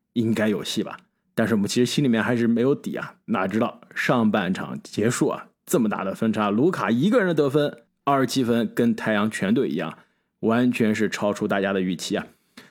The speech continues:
所以呢，我们现在先跟大家啊，这第一期上半期先跟大家聊一下，早一点时候啊，今天结束的另外一场抢七大战，那就是在主场的波士顿凯尔特人啊，是战胜了密尔沃基雄鹿，也是大比分的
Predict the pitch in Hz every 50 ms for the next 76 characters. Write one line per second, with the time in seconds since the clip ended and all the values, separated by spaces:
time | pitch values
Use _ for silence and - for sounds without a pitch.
0 | _ _ _ - - 196 240 254 226 208 196 180 156 147 151 175 190 165 - -
1 | - _ _ _ _ _ _ - - - 294 247 202 202 208 220 190 143 104 -
2 | - - - - - - - 226 220 226 240 220 240 233 226 220 208 175 156 160
3 | 156 151 117 98 - - - _ _ _ _ - - 240 226 180 156 - - -
4 | 220 226 247 262 220 - - 120 120 120 - 269 208 156 170 139 98 104 - -
5 | 117 117 135 160 160 165 165 165 165 151 131 107 113 143 185 208 190 - 165 104
6 | - - _ - - 156 135 139 - 262 294 - 127 120 - 139 147 139 160 131
7 | 117 120 127 135 135 120 123 120 120 123 139 113 117 131 170 208 233 240 196 135
8 | 107 104 - - - - 67 92 - 113 110 107 117 110 113 107 113 117 117 120
9 | 120 117 - 135 - - - - - - - - 170 147 139 123 - - 165 233
10 | 277 233 - 151 117 110 117 123 160 170 170 170 156 123 139 143 110 101 123 117
11 | 85 85 113 107 101 - 104 98 95 - - 185 165 120 101 98 95 101 - -
12 | 123 113 101 90 85 73 87 104 107 110 87 92 95 101 98 - 117 120 117 -
13 | - - - - - - 104 113 156 160 - 98 117 101 101 - 196 175 - -
14 | - - - 123 107 101 143 151 151 135 - -